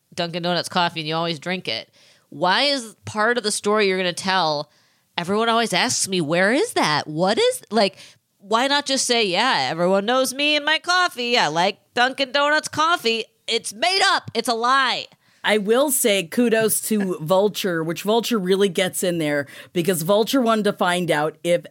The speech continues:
Speaker 2: every Dunkin' Donuts kn-, knows how Ben Affleck likes his coffee. And the thing is, they do. It's just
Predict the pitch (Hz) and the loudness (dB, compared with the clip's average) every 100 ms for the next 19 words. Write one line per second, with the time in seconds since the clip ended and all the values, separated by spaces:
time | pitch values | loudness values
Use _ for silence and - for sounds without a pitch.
0 | _ 190 202 190 240 254 269 254 _ - | _ 0 0 0 0 2 0 -4 _ -4
1 | 165 220 220 220 190 180 175 165 - 170 | 0 2 2 2 2 0 -2 -6 -6 -4
2 | 180 190 185 - 190 202 220 233 233 185 | -2 -2 -2 -2 2 4 4 2 0 -6
3 | 170 - 214 196 202 214 208 _ _ - | -8 0 2 4 2 0 -4 _ _ -14
4 | 160 208 214 220 - 185 170 208 190 190 | -2 0 2 0 0 -2 -2 -2 -2 -2
5 | 170 180 185 - - 185 180 - - 190 | -2 0 0 -6 -6 -4 -4 -4 0 0
6 | 175 - 151 - 165 165 156 - 190 190 | 0 -6 -12 -8 -8 -8 -8 -8 -6 -4
7 | 185 180 165 - _ _ - 147 139 151 | -4 -6 -8 -12 _ _ -8 -6 -6 -8
8 | 127 90 - _ - - - 160 - - | -8 -12 -20 _ -20 -14 -10 -10 -10 -14
9 | - 165 160 - | -4 -2 -2 -6